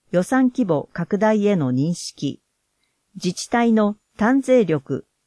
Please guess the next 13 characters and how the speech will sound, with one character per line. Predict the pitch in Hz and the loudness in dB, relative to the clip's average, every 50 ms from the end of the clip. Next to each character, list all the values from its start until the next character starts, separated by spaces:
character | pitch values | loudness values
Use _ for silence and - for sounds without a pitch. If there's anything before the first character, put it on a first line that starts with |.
| _ _ _ _ | _ _ _ _
向 | _ - 190 208 226 226 | _ 0 2 2 2 2
上 | 208 220 208 202 190 | 2 0 0 0 0
の | 180 175 170 - - _ _ | -2 -4 -6 -6 -10 _ _
三 | 160 175 185 | -2 -2 -2
つ | - _ - 269 285 | -4 _ -6 -2 -2
の | 277 208 | -2 -2
視 | 196 - - - | -2 -6 -8 -8
点 | 165 160 160 151 | -6 -6 -6 -6
か | - 156 147 | -6 -6 -6
ら | 147 143 | -6 -8
判 | 135 - 175 175 160 | -8 -8 -6 -6 -6
断 | 139 135 120 120 123 | -6 -6 -8 -8 -10
し、 | - - - 101 95 - | -12 -14 -14 -14 -14 -16